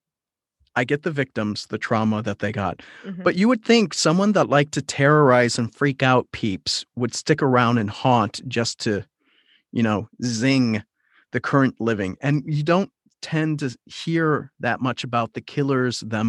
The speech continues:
Speaker 1: themselves sticking around.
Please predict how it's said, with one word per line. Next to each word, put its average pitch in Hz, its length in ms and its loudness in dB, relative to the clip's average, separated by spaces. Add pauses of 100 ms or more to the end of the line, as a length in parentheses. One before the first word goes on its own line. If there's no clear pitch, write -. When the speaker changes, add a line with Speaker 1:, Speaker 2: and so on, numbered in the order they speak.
(880)
Speaker 1:
themselves - 840 -4
sticking - 420 -8
around. 90 300 -6